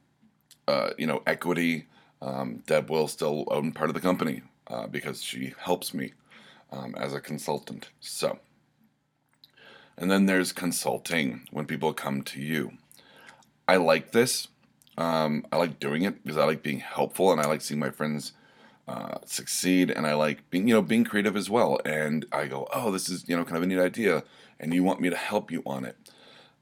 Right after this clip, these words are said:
The only thing I don't like about it is that as a highly creative person, I tend to want to put myself into it.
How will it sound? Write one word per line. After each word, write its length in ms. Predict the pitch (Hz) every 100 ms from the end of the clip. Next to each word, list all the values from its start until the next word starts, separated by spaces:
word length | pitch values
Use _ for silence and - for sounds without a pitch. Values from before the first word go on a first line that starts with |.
| -
The 120 | 92
only 160 | 104 101
thing 140 | 90
I 60 | 82
don't 180 | 76 73
like 160 | 73
about 220 | 69 69
it 100 | 69 -
is 220 | 76 69
that 240 | 64 65 -
as 220 | 73 76 71
a 120 | 67
highly 260 | 69 64
creative 520 | 64 - 82 82 82 -
person, 520 | 80 80 78 73 - - - _ _ _ -
I 220 | - 64
tend 380 | - - 87 76
to 440 | - 80 76 76 -
want 460 | 73 73 76 67 -
to 160 | 78
put 260 | 71 80 -
myself 420 | - - 90 76
into 260 | 71 69 60
it. 160 | -